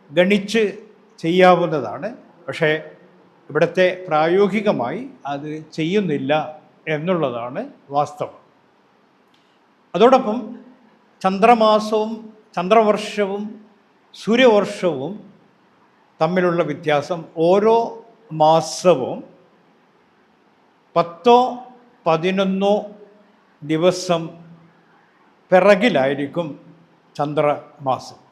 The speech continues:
ഓരോ വർഷവും പത്തോ പതിനൊന്നോ ദിവസങ്ങൾ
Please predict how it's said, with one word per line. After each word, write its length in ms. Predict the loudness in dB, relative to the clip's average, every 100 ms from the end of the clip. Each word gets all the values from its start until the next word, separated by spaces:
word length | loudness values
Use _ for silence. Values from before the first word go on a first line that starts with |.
| _ _ _ _ _ _ _ _ _ _ _ _ 4
ഓരോ 180 | 6 6 4
വർഷവും 560 | 0 0 -2 -2 -2 -6 -12 -20 _ _ _ _
പത്തോ 360 | 0 0 2 4 4 2
പതിനൊന്നോ 600 | 0 -2 -4 -4 -2 -2 -2
ദിവസങ്ങൾ 680 | -4 -4 -6 -6 -6 -4